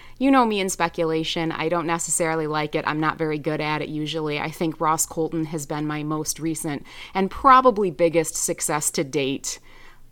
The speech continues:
But other <laughs> than that, my, my speculation on, on any of these things is generally not good. The facts are, as of right now,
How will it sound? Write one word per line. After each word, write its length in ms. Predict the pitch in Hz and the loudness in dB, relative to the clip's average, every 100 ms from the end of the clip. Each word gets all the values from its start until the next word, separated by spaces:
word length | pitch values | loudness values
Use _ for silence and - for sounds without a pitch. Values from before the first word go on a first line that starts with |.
| - - - 156 | -20 -20 -20 -8
But 260 | 160 160 131 - | 0 2 4 4
other 280 | 190 233 | 6 6
<laughs> 160 | 226 180 | 4 2
than 180 | 214 160 | 2 6
that, 380 | 160 156 147 - | 8 10 8 4
my, 200 | 156 - | -2 0
my 160 | 170 | -2
speculation 760 | - 202 196 170 160 160 165 147 | 0 -2 0 0 0 -2 -2 -2
on, 180 | 147 | -2
on 180 | 143 151 | -2 -4
any 260 | 143 147 147 | -4 -4 -4
of 40 | |
these 200 | 147 139 | -4 -6
things 340 | - 143 143 156 | -8 -8 -8 -8
is 160 | 147 | -8
generally 720 | 139 151 151 147 147 143 143 147 - - - - - - | -6 -4 -4 -4 -6 -6 -6 -10 -20 -20 -20 -20 -14 -4
not 640 | 175 165 147 139 - - | 0 2 4 4 0 -6
good. 460 | 165 151 139 139 147 - - - - - - | -2 0 -2 -4 -10 -16 -20 -20 -20 -20 -8
The 120 | 190 | -2
facts 400 | 226 220 262 - | 6 6 6 6
are, 280 | 214 196 214 | 8 8 6
as 220 | 180 175 | 0 0
of 140 | 170 | -2
right 200 | 165 180 | 0 0
now, 380 | 254 214 190 226 | 0 0 0 -2